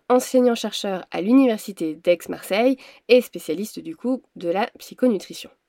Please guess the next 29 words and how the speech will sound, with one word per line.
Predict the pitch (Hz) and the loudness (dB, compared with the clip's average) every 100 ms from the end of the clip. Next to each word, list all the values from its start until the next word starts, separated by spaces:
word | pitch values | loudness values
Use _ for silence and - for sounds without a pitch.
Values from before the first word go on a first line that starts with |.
| _ _ _ _ | _ _ _ _
Il | 208 202 | -2 0
a | |
d'ailleurs | 196 220 233 | 2 4 4
écrit | 202 - 233 - | 2 -4 -6 -4
un | 175 | -4
livre | 170 254 220 | 2 2 2
à | 156 | -4
ce | - | -12
sujet | - 202 226 277 | -14 -6 -2 0
qui | - 214 | -2 -8
se | - | -6
nomme | 190 165 156 151 | -2 -2 -2 -6
Bien | 214 254 | 0 0
manger | 226 190 180 180 | 0 -4 -6 -10
pour | 180 | -10
ne | 156 | -14
plus | - 277 | -4 0
déprimer, | 233 - 180 185 262 _ _ _ | 0 -2 -6 -6 -6 _ _ _
prendre | - 302 226 | -2 0 0
soin | 220 - 269 | -2 0 -2
de | |
son | 208 185 | 0 -2
intestin | 233 233 180 - 247 | -2 -2 -6 -2 -2
pour | - 165 | -2 -6
prendre | - 247 190 | 0 0 0
soin | 170 - 262 | -6 0 0
de | |
son | 240 202 | 0 -8
cerveau. | - 190 151 | -8 -8 -10